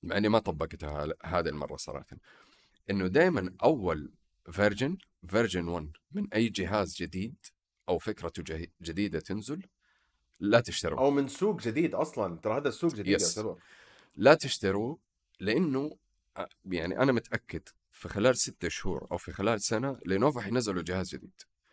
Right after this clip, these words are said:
Speaker 1: وإيسوس حينزلوا
Speaker 2: هو
Speaker 1: جهاز
Speaker 2: في خلال
Speaker 1: جديد.
Speaker 2: الستة شهور اللي فاتت، أيوة، خلال الستة شهور اللي فاتت أصلًا نزلت كمية أجهزة بتتحدى بعض، واحد ورا الثاني ورا الثالث ورا الرابع، ما في
Speaker 1: أيوة.
Speaker 2: أحد. ودحين إم إس آي
Speaker 1: لا، أنا
Speaker 2: داخلين.
Speaker 1: أكلمك نفس الشركة.
Speaker 2: إم إس آي دحين جايين السوق.
Speaker 1: أنا أكلمك نفس الش-، يعني،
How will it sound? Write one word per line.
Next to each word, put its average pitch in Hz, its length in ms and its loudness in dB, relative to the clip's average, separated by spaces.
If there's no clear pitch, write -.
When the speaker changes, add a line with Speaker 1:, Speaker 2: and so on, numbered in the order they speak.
Speaker 1:
وإيسوس 120 520 6
حينزلوا 110 460 4
Speaker 2:
هو 90 40 2
Speaker 1:
جهاز 165 260 4
Speaker 2:
في - 60 -6
خلال 143 100 0
Speaker 1:
جديد. 208 80 2
Speaker 2:
الستة 175 280 0
شهور 175 260 2
اللي 131 160 2
فاتت، 175 520 -2
أيوة، 156 280 0
خلال 175 360 -4
الستة 170 260 -6
شهور 175 240 -2
اللي 123 120 -4
فاتت 165 340 -6
أصلًا 135 380 -6
نزلت 151 360 -6
كمية 107 760 -6
أجهزة 135 580 -6
بتتحدى 139 480 -8
بعض، 123 360 -2
واحد 92 400 0
ورا 87 160 -8
الثاني 101 440 -2
ورا 85 140 -8
الثالث 101 480 -4
ورا 90 140 -4
الرابع، 98 380 -2
ما 87 60 -6
في - 60 -2
Speaker 1:
أيوة. 135 300 4
Speaker 2:
أحد. 82 100 -2
ودحين 139 260 -6
إم 127 100 -2
إس 123 160 -4
آي 143 140 0
Speaker 1:
لا، 147 100 10
أنا 143 120 10
Speaker 2:
داخلين. 139 200 6
Speaker 1:
أكلمك 165 320 4
نفس 170 200 6
الشركة. 127 340 2
Speaker 2:
إم 117 60 -2
إس 127 120 -2
آي 151 120 4
دحين 135 200 -4
جايين 131 200 -4
السوق. 139 240 -6
Speaker 1:
أنا 85 100 0
أكلمك 131 300 2
نفس 143 180 4
الش-، - 180 -4
يعني، 92 260 0